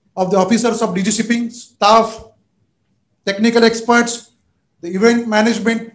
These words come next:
personnel, I thank all of you. I again request all the participants to make their all-round efforts to get their,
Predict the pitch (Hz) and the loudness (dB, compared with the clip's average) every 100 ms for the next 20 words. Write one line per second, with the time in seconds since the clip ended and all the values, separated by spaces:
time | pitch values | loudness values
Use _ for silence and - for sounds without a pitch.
0 | _ - 208 226 233 233 - - _ _ | _ -10 -4 2 2 2 -2 -12 _ _
1 | _ _ _ _ _ _ 196 196 214 214 | _ _ _ _ _ _ -10 0 0 0
2 | - 202 202 196 156 117 - _ _ _ | 0 2 4 2 -2 -8 -12 _ _ _
3 | _ _ - 214 214 262 285 269 - - | _ _ 0 2 4 6 4 2 -4 -16
4 | _ _ _ _ _ _ _ _ 196 208 | _ _ _ _ _ _ _ _ -8 0
5 | 269 262 - - - _ - 202 254 262 | 4 4 4 -6 -18 _ -4 2 4 6
6 | 269 254 - _ _ _ _ - 214 226 | 4 2 -8 _ _ _ _ 0 2 0
7 | 254 202 165 - - _ _ _ _ _ | 0 -2 -2 -8 -18 _ _ _ _ _
8 | _ 262 269 214 247 277 269 254 247 247 | _ -2 0 2 4 4 2 2 2 -2
9 | - _ _ 214 247 262 240 220 214 175 | -12 _ _ 2 4 6 6 4 4 2
10 | - - - _ _ _ _ _ _ _ | 0 -10 -14 _ _ _ _ _ _ _
11 | _ - 214 208 165 233 262 - - 180 | _ -10 -10 -10 0 2 2 -4 -14 0
12 | 214 220 - - | 2 4 0 -12